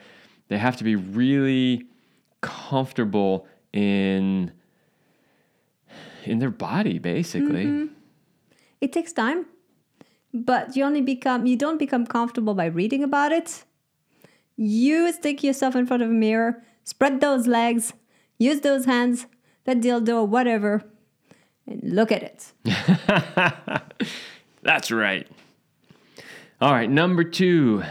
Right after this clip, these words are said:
Speaker 1: be an advocate for your pleasure. So again, speaking up for what you want and asking for what you want and, and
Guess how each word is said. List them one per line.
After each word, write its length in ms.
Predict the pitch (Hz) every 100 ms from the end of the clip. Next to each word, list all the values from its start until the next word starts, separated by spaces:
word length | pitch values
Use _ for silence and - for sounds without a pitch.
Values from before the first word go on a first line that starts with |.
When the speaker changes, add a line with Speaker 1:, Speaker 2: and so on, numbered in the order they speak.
| 95
Speaker 1:
be 200 | 104 135
an 120 | 143 -
advocate 760 | 131 170 160 143 113 113 - -
for 360 | - 101 104
your 400 | 101 101 101 101
pleasure. 1080 | 98 - - 123 123 98 87 85 - 50 - _ - - - _
So 460 | - 92 87 90 -
again, 540 | - 175 131 87 85 - _ _ _ -
speaking 460 | - 104 101 120
up 180 | 135 -
for 220 | - 98
what 280 | 95 95 -
you 100 | 110
want 500 | 113 135 107 87 -
and 120 | 90 -
asking 460 | 110 135 - 113 101
for 200 | - 95
what 280 | 90 90 -
you 80 | 101
want 420 | 117 123 95 -
and, 240 | 95 98 - - _ _ -
and 260 | 113 110